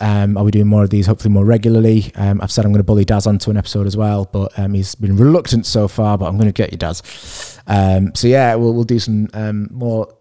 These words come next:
YouTube content, um, more studio tours. The studio's looking great now. We've made it more of a home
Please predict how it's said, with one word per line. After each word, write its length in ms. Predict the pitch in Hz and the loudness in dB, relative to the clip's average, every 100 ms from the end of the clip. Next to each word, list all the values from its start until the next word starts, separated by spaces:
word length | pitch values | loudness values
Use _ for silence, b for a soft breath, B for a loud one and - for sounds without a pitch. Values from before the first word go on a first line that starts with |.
| _ _ - | _ _ -10
YouTube 280 | 117 - 113 | -6 -4 -2
content, 480 | 120 113 120 120 110 | -2 0 0 -2 -4
um, 400 | 104 104 101 101 | -6 -6 -6 -6
more 140 | 110 104 | -6 -4
studio 300 | 120 113 107 | 0 2 2
tours. 340 | 117 110 104 | 2 0 0
The 60 | 98 | -4
studio's 320 | 123 113 104 | -2 0 -2
looking 180 | - 110 | -4 -4
great 240 | 113 110 | -4 -4
now. 180 | 107 107 | -4 -2
We've 120 | 104 | 0
made 120 | 107 | -2
it 60 | 101 | 0
more 140 | 107 | 0
of 60 | 104 | 2
a 60 | |
home 320 | 101 107 107 | 2 4 2